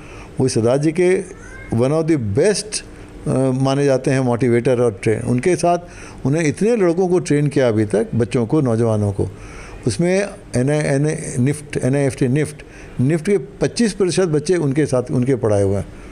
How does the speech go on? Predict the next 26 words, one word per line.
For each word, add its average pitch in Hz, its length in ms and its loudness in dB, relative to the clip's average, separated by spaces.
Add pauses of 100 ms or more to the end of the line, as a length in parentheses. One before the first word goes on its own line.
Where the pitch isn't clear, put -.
(260)
बैंकों 139 320 2
में 180 140 0
काम 170 240 0
करने 170 160 2
वाले 165 220 4
प्रोविजन-, 147 540 2
प्रोबेशनरी 139 420 2
अफसर 165 280 2
करीब 151 300 0
करीब 160 180 2
दस 165 160 2
प्रतिशत 160 200 2
उनके 135 220 0
बताए 104 280 -2
हुए। 113 100 -4 (440)
वो 135 100 4
अकेले 160 360 2
व्यक्ति 170 300 0
हैं 127 140 2
जिन्होंने 139 300 2
गूंगे, 143 440 2
बहरे 139 460 2
व्यक्ति 139 280 2
को 151 100 4
ट्रेन 135 300 0
करके 120 320 2